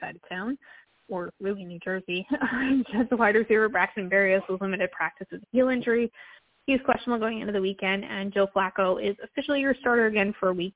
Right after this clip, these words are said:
two. Zach Wilson is still rehabbing from his knee injury. Um, their offensive line, defensive line, and their punter, all questionable and dealing with injuries as well. The Eagles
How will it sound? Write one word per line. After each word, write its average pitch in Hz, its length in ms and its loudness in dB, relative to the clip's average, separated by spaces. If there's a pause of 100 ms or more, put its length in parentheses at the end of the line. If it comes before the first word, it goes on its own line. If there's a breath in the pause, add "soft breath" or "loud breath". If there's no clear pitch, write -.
two. 226 200 2
Zach 180 220 0
Wilson 185 360 0
is 180 140 -8
still 320 200 4
rehabbing 247 520 4
from 220 140 -2
his 220 140 0
knee 208 200 -2
injury. 208 440 -2 (580 loud breath)
Um, 180 400 -4 (280)
their 185 160 0
offensive 262 400 4
line, 233 240 -2
defensive 220 380 -4
line, 214 280 -4
and 254 100 -4
their 330 80 -4 (100)
punter, 233 360 -4 (160)
all 240 180 4
questionable 214 460 0
and 185 100 -8
dealing 175 220 -4
with - 120 -10
injuries 202 440 -4
as 190 160 -8
well. 226 420 2 (480 loud breath)
The 233 60 -8
Eagles 240 300 0